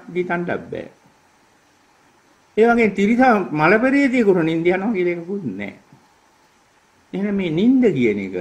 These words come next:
ආවේනික හිමිකම. මේ නිින්ද කියන හිමිකම තියෙන කාටද? කාම ලෝකයේ සත්තුන්ට තමයි.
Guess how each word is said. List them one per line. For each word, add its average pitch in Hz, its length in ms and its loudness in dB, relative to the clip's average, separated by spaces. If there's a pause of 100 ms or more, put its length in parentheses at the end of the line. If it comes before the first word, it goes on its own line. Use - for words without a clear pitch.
(220)
ආවේනික 147 560 -4
හිමිකම. 165 480 -4
මේ 147 200 -4
නිින්ද 208 260 -4
කියන 185 280 -2
හිමිකම 170 400 -6
තියෙන 147 260 -6
කාටද? 147 340 -8 (1600)
කාම 160 240 0
ලෝකයේ 113 400 -2
සත්තුන්ට 113 460 -6
තමයි. 117 500 -4